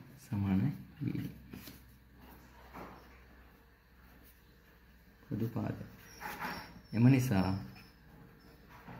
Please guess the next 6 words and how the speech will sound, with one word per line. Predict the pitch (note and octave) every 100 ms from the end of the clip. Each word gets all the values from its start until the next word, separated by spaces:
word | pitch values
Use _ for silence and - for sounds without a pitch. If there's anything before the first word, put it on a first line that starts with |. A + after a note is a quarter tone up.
| -
ඒ | A#2+ A2+
බී | A2 A2+
ඩී | A2 C#3+ - - -
ත්‍රිකෝණයේ | - G#2+ A#2 A2 G#2+
අංග | G2 A#2+
සමයි | B2+ G#2 F2 E2+